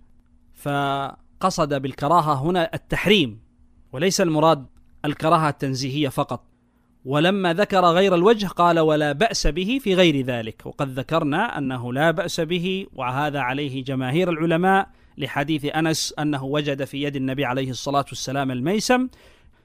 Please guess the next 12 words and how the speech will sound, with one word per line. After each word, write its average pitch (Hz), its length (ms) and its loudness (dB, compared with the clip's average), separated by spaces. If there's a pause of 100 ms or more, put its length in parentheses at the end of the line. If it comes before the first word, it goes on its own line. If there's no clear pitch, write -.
(160)
يسم 151 600 -4 (100)
إبل 143 300 -2
الصدقة. 143 760 -2 (520)
ما 269 100 4
الدليل 285 400 2
على 226 220 2
حرمته؟ 202 720 -4
حديث 151 400 -6
جابر 147 540 6
في 131 160 -10
صحيح 143 340 -6
مسلم، 143 520 -4